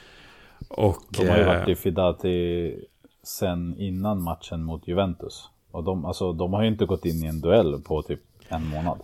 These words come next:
Speaker 1: Ja, fast Bastoni har en, eh, han går in rätt så hett i, i, i någon ka-, eh, en duell där mot Lazio som, eh,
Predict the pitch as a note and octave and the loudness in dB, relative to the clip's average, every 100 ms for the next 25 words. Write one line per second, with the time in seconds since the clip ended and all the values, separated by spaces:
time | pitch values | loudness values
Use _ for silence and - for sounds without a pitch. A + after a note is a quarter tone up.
0 | - - A#2+ A2+ G2+ B2 G#2+ - G#2 G2 | -8 8 10 10 8 8 8 8 6 6
1 | G#2 A#2 G#2 G#2 G2+ F#2 F2+ F#2 F2+ G1+ | 6 8 8 8 6 4 0 0 2 2
2 | G1+ - - - G#2 G#2 G2+ G#2+ G2 G2 | 0 -2 -6 -2 2 4 6 6 4 4
3 | G2 - - G2+ F#2+ F#2 - - F2+ F#2 | 2 2 0 2 4 2 0 -2 0 0
4 | - G2 F2+ F2+ - G2 F#2 F#2 F2+ F2+ | 0 0 0 -2 -4 -2 -2 -2 -4 -2
5 | F#2+ G2 G2+ F#2+ F#2+ - F#2+ F#2 F2+ F2+ | -2 -2 0 -2 -2 -2 2 2 2 0
6 | F#2 F2+ F#2 E2 - G2 - F2+ F2+ F2 | 0 0 0 0 -2 -2 -2 -2 -2 -2